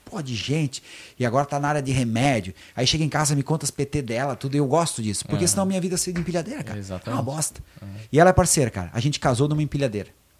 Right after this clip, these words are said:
Speaker 2: Ah, eu vi essa foto aí. Muito legal
Speaker 1: É.
Speaker 2: essa foto aí. Muito
Speaker 1: Então, assim,
Speaker 2: bacana.
Speaker 1: cara, ela é parceirona, sabe? Ela,
Speaker 2: Uhum.
Speaker 1: ela, né, é, sabe das minhas paixões, né?
Speaker 2: Uhum.
Speaker 1: É, e a gente vai se moldando, cara. A gente é
Speaker 2: Sim.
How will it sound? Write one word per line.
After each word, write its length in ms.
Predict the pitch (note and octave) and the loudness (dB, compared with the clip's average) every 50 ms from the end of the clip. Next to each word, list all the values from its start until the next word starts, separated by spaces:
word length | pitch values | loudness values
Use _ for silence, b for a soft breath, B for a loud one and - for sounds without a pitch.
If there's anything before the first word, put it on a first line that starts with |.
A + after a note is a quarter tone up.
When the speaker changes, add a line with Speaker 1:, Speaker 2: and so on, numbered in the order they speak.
| _ - | _ -2
Speaker 2:
Ah, 580 | B2+ B2+ C3 C3+ C3+ C3+ C#3+ C#3+ C#3 C#3 C3+ B2 | 2 4 6 6 6 6 6 6 6 6 4 4
eu 280 | A#2+ A#2 A#2 A#2 A2+ | 4 4 4 4 4
vi 120 | G#2+ A#2+ B2+ | 6 6 6
essa 220 | C3 B2+ - A2+ - | 8 8 6 4 4
foto 300 | - A#2 G#2+ G#2 - G#2+ | 6 6 4 6 4 2
aí. 60 | G#2 | 0
Muito 280 | G2+ A2 A#2 B2+ - | 2 0 0 0 2
legal 280 | C#3 B2 A2 G#2 G#2 A#2+ | 2 4 6 6 6 4
Speaker 1:
É. 40 | A2+ | 4
Speaker 2:
essa 160 | G#2 A2 G2 | 2 0 -2
foto 240 | - - G2 F#2 - | -4 -4 -4 -4 -4
aí. 60 | F#2+ | -4
Muito 80 | F#2+ - | -4 -2
Speaker 1:
Então, 100 | - D3+ | 0 2
assim, 180 | B2+ G2+ F#2+ E3+ | 2 2 2 2
Speaker 2:
bacana. 200 | - F3 D#3+ C#3+ | 6 8 8 8
Speaker 1:
cara, 160 | B2+ B2 A#2+ | 8 6 6
ela 220 | B2+ C3+ C#3+ D#3+ | 4 4 4 2
é 20 | E3 | 2
parceirona, 580 | - F3+ D#3 - D4+ D#4 A3 G#3+ F#3+ D#3 B2+ | 0 -2 0 -2 0 2 2 2 2 2 2
sabe? 320 | - - C3 C#3 C#3 C3+ C3 | 0 0 2 2 2 4 4
Ela, 180 | B2+ B2+ B2 A#2 | 4 4 2 2
Speaker 2:
Uhum. 60 | B2+ | 2
Speaker 1:
ela, 320 | B2+ B2+ B2 A#2 A#2 A#2 | 2 2 2 2 0 0
né, 260 | A#2+ C3 C#3+ D#3 C3+ G#2+ | 0 0 -2 -2 -2 -6
é, 160 | A#2+ A#2+ A#2 | -6 -4 -2
sabe 320 | - - D#3 D3+ D3+ C#3 | -2 0 2 2 2 0
das 120 | C3 C3 A#2+ | -2 -2 -2
minhas 180 | B2+ A#2+ A2+ | -2 -2 -2
paixões, 520 | - A#2+ B2 G#2+ - - A#2+ C#3+ D#3+ B2+ A2 | -2 -2 -4 -4 -4 -4 -4 -2 -4 -4 -4
né? 180 | A#2+ A#2+ A#2+ | -4 -6 -6
Speaker 2:
Uhum. 120 | G2 F#2 G#2 | -6 -8 -8
Speaker 1:
É, 480 | G#2 G#2 G#2 G#2 G2+ G2+ G2 F#2+ F2+ F#2 b b b b b b b b - - _ _ - | -6 -6 -6 -6 -6 -6 -8 -8 -12 -14 b b b b b b b b -20 -20 _ _ -4
e 140 | C#3 D3 | -2 0
a 40 | D#3 | 0
gente 220 | C#3 E3 E3 D3+ D#3 | 2 0 -2 -2 -2
vai 140 | D#3 F3+ | -2 -2
se 160 | - - - A3+ | -2 -2 -2 -2
moldando, 420 | C4 C#4 C4 - F#3+ E3+ D#3+ C3+ | -4 -4 -2 0 0 0 0 -2
cara. 160 | - G#2 F#2 | -4 -6 -6
A 40 | G2+ | -6
gente 200 | A2+ A#2 - D3+ | -8 -6 -4 -2
é 200 | C#3+ D3 D3 D3 | -2 0 -2 -2
Speaker 2:
Sim. 160 | D3 F#2+ - | -4 -6 -8